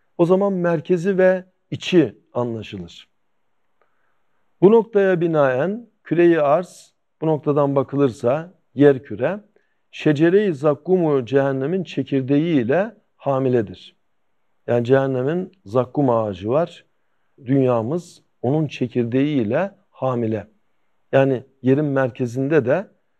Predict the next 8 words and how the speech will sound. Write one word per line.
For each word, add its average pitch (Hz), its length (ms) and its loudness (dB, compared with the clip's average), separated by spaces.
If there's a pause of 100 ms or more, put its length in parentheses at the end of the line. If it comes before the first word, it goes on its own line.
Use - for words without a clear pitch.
(320)
küçük 147 280 -6
bir 143 60 -4
cehennem 127 560 0
var. - 280 -16 (460)
Günün 196 320 2
birinde 151 600 0 (180)
doğacaktır. 117 760 -2 (1000)
Belki 180 640 4